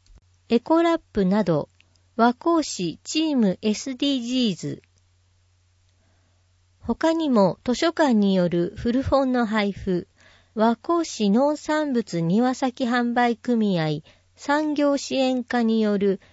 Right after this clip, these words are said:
野菜の販売、和光自然環境を守る会、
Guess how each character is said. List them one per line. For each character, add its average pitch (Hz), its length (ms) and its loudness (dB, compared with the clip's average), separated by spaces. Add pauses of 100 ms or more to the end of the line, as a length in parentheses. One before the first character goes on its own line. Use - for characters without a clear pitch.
(200)
野 196 120 0
菜 277 320 0
の 240 160 0
販 196 400 0
売、 180 360 -2 (500)
和 294 160 4
光 277 280 4
自 214 240 -4
然 311 280 2
環 294 320 -4
境 180 300 0
を 151 60 -2
守 185 380 0
る 170 40 -6
会、 165 420 -4